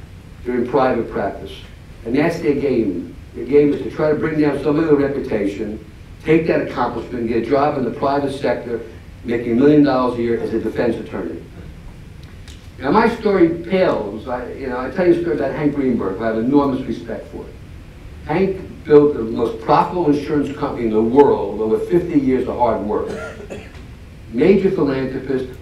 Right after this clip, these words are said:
World War Two hero. Twelve years ago, the, the, uh,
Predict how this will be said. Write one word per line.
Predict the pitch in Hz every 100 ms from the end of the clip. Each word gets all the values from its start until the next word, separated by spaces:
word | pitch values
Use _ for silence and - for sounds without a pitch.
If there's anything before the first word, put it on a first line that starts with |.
| -
World | 117 147 151 135
War | 131 -
Two | 139 113
hero. | 107 87 - - - - - - - - - - -
Twelve | 165 170 214 180
years | 175 165
ago, | 135 107 101 98 107 - - - - -
the, | 131
the, | 151 143 123
uh, | 120 117 117 113